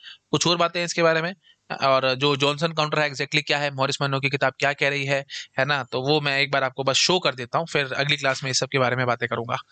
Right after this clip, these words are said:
ठीक है, ये इस तरीके से कह रही है एक, अ, जो हमारी मॉरिस, मॉरिस मनो की बुक है, तो इस सब चीज़ों को मैं अगली क्लास में एक्सप्लेन करता हूँ। ठीक है, अभी ज़्यादा बोलने का फ़ायदा नहीं है, वीडियो लेक्चर लंबा हो जाएगा,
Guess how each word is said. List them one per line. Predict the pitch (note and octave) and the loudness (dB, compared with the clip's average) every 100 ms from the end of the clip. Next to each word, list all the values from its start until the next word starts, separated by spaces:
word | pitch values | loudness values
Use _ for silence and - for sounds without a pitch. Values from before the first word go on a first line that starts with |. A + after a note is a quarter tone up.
| _ - | _ -6
ठीक | C#3+ C#3+ | -2 0
है, | |
ये | C#3+ | 0
इस | C3+ | 0
तरीके | C#3 B2+ B2+ | -2 -2 -2
से | C3+ | -2
कह | B2+ | -2
रही | A#2+ A#2+ | -2 -2
है | A#2+ | 0
एक, | B2+ A#2+ A#2+ | 0 -2 -4
अ, | A#2 - - - - B2 A#2+ | -4 -8 -12 -10 0 0 0
जो | B2 B2 | -2 -2
हमारी | B2+ B2+ A#2+ - | 0 0 -4 0
मॉरिस, | C3 B2+ C#3 | 2 2 0
मॉरिस | C3+ B2 | -2 0
मनो | C3 B2 | -2 -2
की | B2+ | -4
बुक | A#2+ - | -6 -4
है, | F#3+ - - - - | -4 -6 -18 -8 -2
तो | |
इस | D3 | 0
सब | F3 | 0
चीज़ों | D#3+ D#3 | -2 -2
को | D#3 | 0
मैं | D3 | -2
अगली | C#3 C#3 | -4 -2
क्लास | B2 - | -4 -4
में | |
एक्सप्लेन | B2+ - B2+ | -8 -8 -8
करता | - - - | -12 -16 -20
हूँ। | _ _ | _ _
ठीक | D#3 D#3 | -4 -2
है, | |
अभी | C#3 | 0
ज़्यादा | C3+ C3 | 0 0
बोलने | C3 B2 B2+ | 0 -2 -2
का | B2+ | 0
फ़ायदा | B2+ B2+ | 0 0
नहीं | C3 | -2
है, | D#3+ | -4
वीडियो | C#3 B2+ B2+ - | -2 0 0 0
लेक्चर | B2+ B2 C3 B2+ | -4 -4 -4 -4
लंबा | B2 | -2
हो | B2 | 0
जाएगा, | C3+ C3+ | 2 0